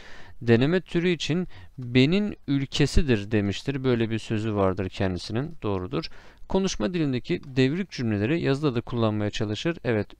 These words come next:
devrik cümlelere çok önem verir. Şu bilgiyi de verelim.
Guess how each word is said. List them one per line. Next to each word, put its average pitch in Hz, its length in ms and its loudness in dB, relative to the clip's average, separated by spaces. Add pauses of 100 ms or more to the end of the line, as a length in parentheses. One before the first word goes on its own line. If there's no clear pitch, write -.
(320)
devrik 127 300 2
cümlelere 123 360 2
çok - 220 -4
önem 98 300 0
verir. 90 260 -4 (600)
Şu 208 240 -2
bilgiyi 143 300 0
de 120 120 4
verelim. 131 360 2